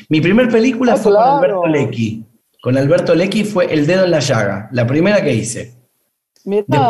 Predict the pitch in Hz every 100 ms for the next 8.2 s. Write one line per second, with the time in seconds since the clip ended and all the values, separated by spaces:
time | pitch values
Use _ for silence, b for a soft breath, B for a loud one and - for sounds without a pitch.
0 | 208 208 214 196 196 175 156 135 120 -
1 | - 175 - 180 160 139 127 123 120 117
2 | 117 117 - 123 175 170 165 135 117 113
3 | 113 - 113 135 143 143 120 113 - 117
4 | 139 123 135 131 156 180 160 127 120 139
5 | 139 123 120 156 165 202 233 - B B
6 | B - 127 135 135 127 120 120 - 185
7 | 214 196 - 120 123 120 117 123 117 151
8 | 165 202